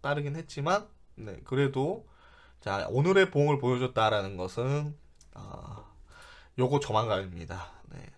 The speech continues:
뭐, 제 기준상에서는 이제 이날에 만약에 사서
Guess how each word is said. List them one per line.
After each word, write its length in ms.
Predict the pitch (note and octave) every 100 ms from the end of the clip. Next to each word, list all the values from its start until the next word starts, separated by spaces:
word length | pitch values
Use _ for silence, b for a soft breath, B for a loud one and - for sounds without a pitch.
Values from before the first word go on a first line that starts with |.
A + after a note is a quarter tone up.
| -
뭐, 160 | G2 F#2
제 240 | E3+ G3+
기준상에서는 960 | F3 C#3+ A#3 B3 A#3 G#3 G3+ F3+ D#3+ A#2+
이제 140 | A#2+
이날에 680 | G#2 A#2 F3 G3+ F3+ E3+ D#3
만약에 640 | A#2+ A2+ A2 G2+ G2 G#2
사서 640 | G2 C3 C3 G#2+ G2+ G2+